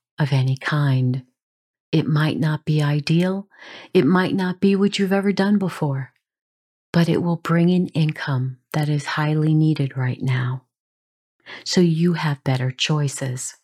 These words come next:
Also, food, water, non-perishable goods,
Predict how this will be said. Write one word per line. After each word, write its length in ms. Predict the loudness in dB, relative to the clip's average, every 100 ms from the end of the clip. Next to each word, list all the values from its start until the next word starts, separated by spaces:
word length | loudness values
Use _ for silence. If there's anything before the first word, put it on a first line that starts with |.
| _ _ _ _ _ _ _ _ _ _ _ -18 -16 -16 -2
Also, 760 | 2 4 2 0 2 0 -4 -8 _ -20
food, 720 | -8 2 4 4 2 -4 -10 _ _ _ _ _ 2
water, 640 | 4 4 0 -4 -8 _ _ _ _ _ _ _ _ 2
non-perishable 1080 | 4 6 4 2 0 2 2 0 0 0 0
goods, 640 | 2 2 0 -4 -10